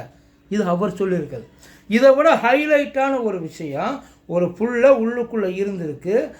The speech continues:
அந்த புள்ளைக்கு இவங்க என்னென்ன பண்ணிருக்காங்க, எதிர்த்தாப்புல ஆம்புலன்ஸ் இருந்திருக்கு, தீயணைப்புத்துறை இருந்திருக்கு,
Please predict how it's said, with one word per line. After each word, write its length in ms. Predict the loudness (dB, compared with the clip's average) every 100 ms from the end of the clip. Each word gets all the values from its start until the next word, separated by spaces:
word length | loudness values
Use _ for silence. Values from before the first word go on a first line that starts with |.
| _ -4
அந்த 440 | 0 0 2 0
புள்ளைக்கு 1120 | 0 -2 0 2 4 2 -2 -8 -6 -6 -8 _ _
இவங்க 280 | -8 -6 -4
என்னென்ன 560 | -4 -4 -2 0 2 2
பண்ணிருக்காங்க, 440 | 0 0 2 4
எதிர்த்தாப்புல 360 | 4 2 0 0
ஆம்புலன்ஸ் 500 | 0 0 0 0 -2
இருந்திருக்கு, 580 | -6 -6 -4 -2 -2 -4
தீயணைப்புத்துறை 580 | -4 0 0 -2 -2 0
இருந்திருக்கு, 500 | 0 -4 -2 -2 -2